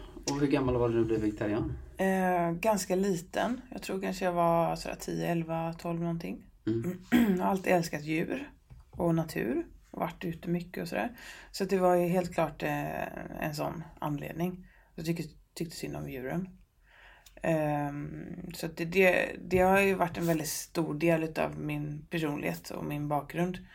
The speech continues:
Speaker 2: Och sen, först var jag vegetarian i många år och sen blev jag vegan när jag kom upp i sådär femton, sexton, sjutton, de åren. Eh, och var väldigt engagerad i, ja, med politik och såna här grejer.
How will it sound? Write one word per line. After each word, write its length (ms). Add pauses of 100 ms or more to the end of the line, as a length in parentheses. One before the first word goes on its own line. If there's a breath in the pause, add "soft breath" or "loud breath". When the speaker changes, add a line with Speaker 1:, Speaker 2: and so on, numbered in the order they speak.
(520 loud breath)
Speaker 2:
Och 220
sen, 500 (100)
först 360
var 60
jag 80
vegetarian 520
i 40
många 220
år 120
och 60
sen 260
blev 120
jag 80
vegan 580 (220)
när 160 (100)
jag 280
kom 160
upp 200
i 240
sådär 300 (380)
femton, 720
sexton, 800 (520 loud breath)
sjutton, 680
de 280
åren. 360 (380)
Eh, 420
och 520
var 160
väldigt 320
engagerad 800
i, 140 (800 loud breath)
ja, 220
med 320
politik 840
och 100 (320)
såna 240
här 120
grejer. 200